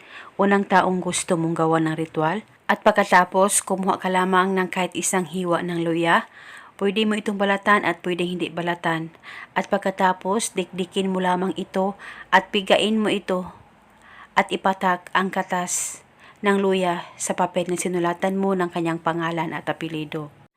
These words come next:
At pagkatapos mo nang mapatakan ito, ilagay itong luya na dinikdik mo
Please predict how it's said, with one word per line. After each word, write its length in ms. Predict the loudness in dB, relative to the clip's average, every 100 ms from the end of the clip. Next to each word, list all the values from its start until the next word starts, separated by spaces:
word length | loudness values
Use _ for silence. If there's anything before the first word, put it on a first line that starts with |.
| -20 -8
At 160 | -4 0
pagkatapos 800 | 2 4 6 6 4 0 -2 -2
mo 80 | 0
nang 160 | 0
mapatakan 640 | 0 -2 -2 -2 -2 -2 -2
ito, 320 | -2 -2 -2 -4 -20 -20 -20 -20 -10
ilagay 480 | -2 2 4 4 2
itong 400 | 0 -4 -2 0
luya 480 | 2 2 2 2 -2 -10 _ _ -2
na 80 | 0
dinikdik 640 | 0 -2 -4 -6 -8 -2
mo 240 | 0 0